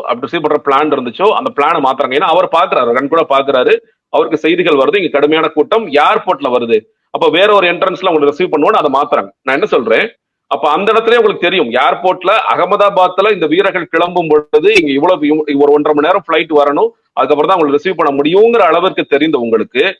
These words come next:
அடுத்த நான்கைந்து மணி நேரத்தில் என்ன நடக்க போகிறது அப்படிங்கிறது தெரியாது. ஏன் தெரியாதுன்னா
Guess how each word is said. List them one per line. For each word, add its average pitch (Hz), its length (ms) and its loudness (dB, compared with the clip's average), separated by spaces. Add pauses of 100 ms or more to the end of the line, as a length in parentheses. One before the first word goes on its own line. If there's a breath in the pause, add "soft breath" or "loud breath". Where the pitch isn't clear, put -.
(320)
அடுத்த 226 500 -2 (640)
நான்கைந்து 185 440 0
மணி 170 140 0
நேரத்தில் 190 320 0
என்ன 165 140 0
நடக்க 160 300 -2
போகிறது 151 440 2
அப்படிங்கிறது 170 500 -2
தெரியாது. 160 380 0
ஏன் 185 220 0
தெரியாதுன்னா 113 540 -2